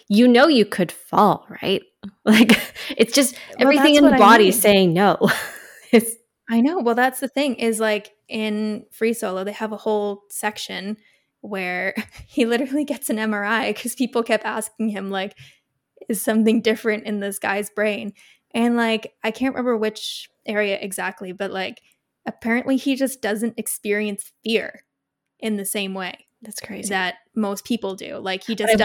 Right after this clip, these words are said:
Speaker 1: wonder if
Speaker 2: doesn't
Speaker 1: that's, like, is that,
Speaker 2: react.
Speaker 1: like, you're born that way or is it conditioned? I don't know.
Speaker 2: I don't know.
Speaker 1: I don't know.
Speaker 2: I
Speaker 1: I
Speaker 2: don't
Speaker 1: feel like
Speaker 2: know.
Speaker 1: maybe you have to be born that way because your brain overrides so much. And especially,
Speaker 2: I
Speaker 1: like, the
Speaker 2: know.
Speaker 1: older that you get,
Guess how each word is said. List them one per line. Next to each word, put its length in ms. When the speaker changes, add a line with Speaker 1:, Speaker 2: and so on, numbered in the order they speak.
Speaker 1:
wonder 80
if 40
Speaker 2:
doesn't 20
Speaker 1:
that's, 280
like, 200
is 40
that, 20
Speaker 2:
react. 340
Speaker 1:
like, 300
you're 220
born 360
that 220
way 280
or 140
is 160
it 140
conditioned? 800
I 80
don't 180
know. 260
Speaker 2:
I 160
don't 220
know. 120
Speaker 1:
I 40
don't 140
know. 120
Speaker 2:
I 60
Speaker 1:
I 80
Speaker 2:
don't 60
Speaker 1:
feel 120
like 140
Speaker 2:
know. 40
Speaker 1:
maybe 180
you 80
have 180
to 80
be 60
born 200
that 140
way 160
because 300
your 120
brain 560
overrides 800
so 440
much. 500
And 100
especially, 360
Speaker 2:
I 60
Speaker 1:
like, 180
the 100
Speaker 2:
know. 80
Speaker 1:
older 320
that 220
you 120
get, 380